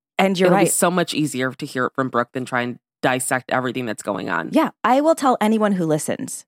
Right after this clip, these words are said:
Speaker 2: Mm-hmm.
Speaker 1: in
Speaker 2: Mm-hmm.
Speaker 1: real life, to this show, anything.
Speaker 2: Yep. Yep.
Speaker 1: So, all right, let's break this down. So first of all, Ariana Madix and Tom Sandoval, who are both on Vanderpump Rules, have been dating for nine years.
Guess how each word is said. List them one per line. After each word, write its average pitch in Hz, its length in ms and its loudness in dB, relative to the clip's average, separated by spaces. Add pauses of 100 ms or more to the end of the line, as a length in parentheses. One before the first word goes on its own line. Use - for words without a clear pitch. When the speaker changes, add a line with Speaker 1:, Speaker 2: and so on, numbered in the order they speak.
(100)
Speaker 2:
Mm-hmm. 160 180 -2
Speaker 1:
in 127 120 -4 (220)
Speaker 2:
Mm-hmm. 175 140 2
Speaker 1:
real 208 160 4
life, 196 300 2
to 202 120 -2
this 165 200 2
show, 175 500 2 (240)
anything. 131 460 -2
Speaker 2:
Yep. 208 180 4 (340)
Yep. 196 120 2
Speaker 1:
So, 240 360 4 (300)
all 175 80 4
right, 110 180 2 (480)
let's 415 200 2
break 147 180 0
this - 160 -4
down. - 260 -4 (320)
So 262 160 2
first 320 260 0
of 202 60 0
all, 160 300 4 (400)
Ariana 202 320 4
Madix 151 520 2
and 160 120 -2
Tom 151 220 -2
Sandoval, 131 440 -2
who 131 80 -4
are 127 80 0
both 123 200 -2
on 156 140 0
Vanderpump 131 460 -2
Rules, - 380 -4 (460)
have 160 160 0
been 170 160 2
dating 170 320 2
for 214 160 0
nine 156 360 0
years. - 540 -4